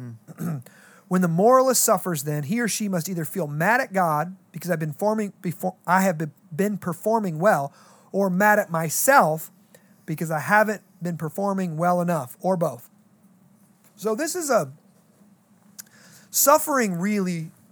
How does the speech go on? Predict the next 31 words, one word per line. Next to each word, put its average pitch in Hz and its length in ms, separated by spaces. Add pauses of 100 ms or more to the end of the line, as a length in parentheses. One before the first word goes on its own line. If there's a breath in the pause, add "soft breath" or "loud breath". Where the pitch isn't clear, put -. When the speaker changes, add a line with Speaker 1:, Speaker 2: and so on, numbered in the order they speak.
(460)
Speaker 2:
reveals 156 580
this 131 440
in 143 80
a 139 60
lot 143 200
of 120 60
people. - 300 (1900 soft breath)
When 180 160
you 180 80
start 254 320
suffering, 143 640
you 180 180
start 202 520
thinking, 143 680 (420)
if 156 140
you're 180 140
more 202 320
on 170 140
the 156 60
moralist 165 500
side 156 180
of 139 60
things, 110 380 (1000 soft breath)
"What 180 200
did 185 100
I 160 140
do 143 340 (720)
Speaker 1:
Hmm. 127 180 (120)
Speaker 2:
to 151 100
deserve 135 360
this?" 139 220